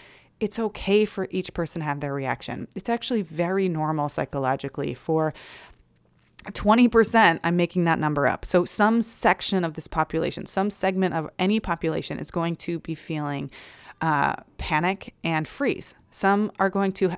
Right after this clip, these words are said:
have to engage in denial because it is their brain's coping mechanism for dealing with situations like this. Some people are gonna feel extremely agitated and restless. So if you are living at home with your partner right now and they are driving you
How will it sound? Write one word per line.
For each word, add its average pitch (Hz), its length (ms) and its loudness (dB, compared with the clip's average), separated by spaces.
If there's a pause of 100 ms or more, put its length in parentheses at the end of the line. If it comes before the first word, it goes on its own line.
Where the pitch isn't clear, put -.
(320)
have 180 320 -2
to 202 220 6
engage 185 380 4
in 180 120 0
denial 170 440 2
because 185 320 -6
it 202 100 0
is 214 180 -2
their 220 220 0
brain's 185 580 0
coping 180 500 0
mechanism 139 640 -4
for 156 300 -4
dealing 170 500 0
with 165 160 -2
situations 135 680 -6
like - 200 -12
this. - 340 -14 (560)
Some 214 220 2
people 233 280 0
are 190 120 6
gonna 180 180 2
feel 175 240 2
extremely 208 840 0
agitated 156 640 0
and 143 180 -4
restless. - 560 -6
So 175 200 0
if 175 120 -2
you 180 100 2
are 165 120 2
living 196 340 0
at 208 100 -2
home 170 200 0
with 160 140 -2
your 151 80 2
partner 151 360 -2
right 147 200 0
now 139 260 0 (340)
and 165 360 2
they 160 400 4
are 160 180 2
driving 160 440 2
you 156 520 2